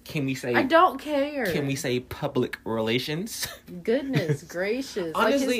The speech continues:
Speaker 2: his P R team is going nuts.
Speaker 1: but
Speaker 2: Like I, who is like
Speaker 1: I
Speaker 2: who,
Speaker 1: don't, I don't care.
Speaker 2: who?
Speaker 1: Okay, I don't
Speaker 2: <laughs>
Speaker 1: care about the type of woman that you like. That's fine. Like, you know, if you
Speaker 2: Yeah.
Speaker 1: like, if you feel like black women, go ahead, fine, whatever, whatever.
Speaker 2: They
Speaker 1: It's not
Speaker 2: doing
Speaker 1: a
Speaker 2: that for mar-, that's some marketing
Speaker 1: Yeah,
Speaker 2: ploy,
Speaker 1: it's
Speaker 2: because
Speaker 1: like, that's
Speaker 2: black women are, like,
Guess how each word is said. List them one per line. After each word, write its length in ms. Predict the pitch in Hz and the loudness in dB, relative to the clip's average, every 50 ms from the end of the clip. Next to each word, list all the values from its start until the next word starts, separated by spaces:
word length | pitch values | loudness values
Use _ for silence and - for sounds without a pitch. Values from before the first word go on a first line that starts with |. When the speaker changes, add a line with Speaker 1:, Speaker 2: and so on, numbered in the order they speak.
| - - | -2 -4
Speaker 2:
his 40 | |
P 160 | - 277 269 269 | -2 -2 0 2
R 240 | 226 196 226 269 | 2 2 2 0
team 280 | 262 - 262 269 240 208 | -2 -2 -4 -4 -4 -4
is 160 | 185 180 180 | -6 -6 -6
going 420 | 165 175 165 156 143 139 139 147 151 | -8 -8 -8 -6 -6 -6 -8 -8 -8
nuts. 260 | 160 180 175 143 - | -8 -6 -6 -4 2
Speaker 1:
but 220 | 180 190 185 - | 2 2 2 2
Speaker 2:
Like 80 | 143 208 | -2 -2
I, 160 | 269 269 220 208 196 196 - - - - - - - - - | -2 -2 -4 -6 -12 -18 -20 -20 -20 -20 -20 -20 -20 -20 -16
who 260 | - - 349 370 403 453 | -6 -2 2 4 4 6
is 220 | 480 415 349 277 240 175 131 131 - - - | 4 4 2 0 -8 -10 -12 -16 -18 -14 -6
like 240 | 185 285 330 226 185 | -4 -2 -2 2 2
Speaker 1:
I 160 | 170 180 214 226 | 2 2 4 2
Speaker 2:
who, 200 | 214 196 196 185 | 0 -2 -2 -4
Speaker 1:
don't, 120 | - - - - - - - | -6 -10 -14 -14 -12 -4 -2
I 120 | - 254 | 0 4
don't 260 | 320 370 370 381 403 | 6 8 8 8 8
care. 260 | 415 - 466 453 - 240 | 10 10 10 10 8 6
Speaker 2:
who? 40 | 190 196 | 4 2
Speaker 1:
Okay, 220 | 190 175 139 - - | 2 0 -2 -2 0
I 140 | - 180 202 | 2 4 4
don't 200 | 247 269 226 - | 4 2 0 -4
Speaker 2:
<laughs> 100 | - - - | -6 -2 0
Speaker 1:
care 580 | 202 196 190 185 175 160 151 151 151 196 - - - - - - - | 0 0 2 2 2 2 2 2 0 0 -2 -2 -16 -16 -16 -8 -6
about 560 | 151 156 131 151 160 170 160 156 139 127 - - _ - - - - - - - - - - 101 120 | -4 -4 0 0 2 4 4 4 2 2 -2 -8 _ -20 -20 -20 -20 -20 -20 -20 -20 -20 -18 -6 -2
the 120 | 156 190 | -2 -2
type 220 | - - 180 - - | -2 -4 -10 -10 -8
of 60 | 107 | -4
woman 240 | 113 135 143 135 120 | -4 -2 -2 -2 -4
that 180 | 113 107 - - | -6 -8 -8 -6
you 80 | 123 | -6
like. 140 | - 101 113 | -4 -4 -2
That's 220 | - 190 185 - | -2 -2 -2 -4
fine. 340 | - - - 156 143 123 113 | -10 -6 -2 -2 -2 0 0
Like, 120 | 117 123 - | -2 0 0
you 120 | 247 262 | 2 4
know, 60 | 254 254 | 4 2
if 80 | - | 2
you 60 | - 240 | 2 0
Speaker 2:
Yeah. 40 | 233 | 0
Speaker 1:
like, 160 | 208 196 - | 0 -2 -2
if 160 | - 190 180 - - | -4 -8 -10 -8 -8
you 120 | 190 190 | -10 -4
feel 100 | - 214 | -4 -2
like 160 | 202 190 156 | -2 -2 0
black 220 | 165 190 196 196 185 | 2 0 0 2 0
women, 240 | 190 196 202 196 | -2 0 0 0
go 220 | 180 170 170 190 196 | 2 4 4 4 4
ahead, 200 | 202 196 190 185 | 4 4 2 2
fine, 220 | - 170 165 151 147 | 0 -2 -2 0 0
whatever, 280 | 147 143 139 127 123 | 2 2 0 0 -2
whatever. 400 | - 117 117 - - 135 131 123 | -4 -8 -8 -4 -2 0 2 4
Speaker 2:
They 80 | - - | 4 4
Speaker 1:
It's 80 | 381 | 4
not 120 | - - 370 | 4 4 2
Speaker 2:
doing 120 | 381 381 | 2 2
Speaker 1:
a 60 | 381 359 | 2 2
Speaker 2:
that 200 | 349 320 294 - | 0 -2 -4 -2
for 160 | - 233 202 | -2 -2 -2
mar-, 220 | 185 165 170 170 | -2 -4 -6 -2
that's 180 | 196 262 339 339 | 0 0 0 0
some 300 | - 277 196 175 185 180 | -2 -4 -4 -2 -4 -4
marketing 480 | 170 170 - - - 247 233 214 190 156 | -2 0 -2 -2 -2 -4 -6 -4 -4 -2
Speaker 1:
Yeah, 80 | 151 165 | 0 4
Speaker 2:
ploy, 80 | 180 190 | 4 4
Speaker 1:
it's 100 | 196 185 | 4 6
Speaker 2:
because 160 | 180 185 185 | 4 4 4
Speaker 1:
like, 180 | 185 180 180 - | 4 2 2 0
that's 140 | 170 175 190 | 0 2 4
Speaker 2:
black 220 | 214 247 269 262 | 2 2 2 0
women 340 | 247 240 240 254 247 233 220 | -2 -2 -2 -2 -4 -4 -4
are, 160 | 208 202 196 | -4 -4 -4
like, 360 | 180 180 180 180 175 135 - | -2 -2 -2 -2 -2 -4 -8